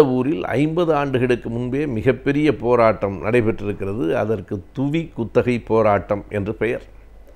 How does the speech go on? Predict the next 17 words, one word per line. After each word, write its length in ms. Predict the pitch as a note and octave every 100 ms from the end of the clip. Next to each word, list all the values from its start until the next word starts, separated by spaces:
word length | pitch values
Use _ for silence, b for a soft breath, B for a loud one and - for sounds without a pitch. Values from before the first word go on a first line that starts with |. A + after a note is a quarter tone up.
| b b b -
அந்த 180 | G#2+ G#2+
போராட்டமெல்லாம் 1000 | - A#2+ A#2+ A2+ - F#2+ F#2+ F2+ G2 F3+
மிக 220 | C#3+ A2
பெரும்பான்மையாக 920 | A#2+ - A2 A#2+ A2+ A2 G#2+ G2+ F2+ D#3+
மக்களால் 560 | A#2+ G2 A#2 G#2+ B2+
அறியப்படாத, 800 | C3+ G2+ B2 A#2+ - F#2+ F#2 F2+
மக்களுக்கு 540 | D3 A#2 G2+ C3+ A2+ C3
சொல்லப்படாத 680 | - B2 A#2+ A2+ A2 A#2
போராட்டங்கள் 760 | A#2 G#2+ G#2+ G#2 F#2 G2+ G#2 G#2+ -
என்றுதான் 440 | A2+ G#2+ G#2 B2 B2+
கூற 260 | A#2 A2 G2
வேண்டும். 340 | F2 D#2+ A2+ - - - b b b b b b -
இப்படிப்பட்ட 680 | A#2 E3 E3+ - B2 F#2+ C3 C#3 D3+ - - - - - - - -
பெரிதும் 440 | B2 D3 D3 E3 D#3+
அறியப்படாமல் 840 | G2+ A#2+ D3+ D#3 D3 C#3+ D3 D3+ A#2
இருக்கிற 340 | A2+ - G2+ A2 A2+ G#2 b b b
நிகழ்வுகளை 760 | B2 B2 C3 E3 D3+ A2+ A2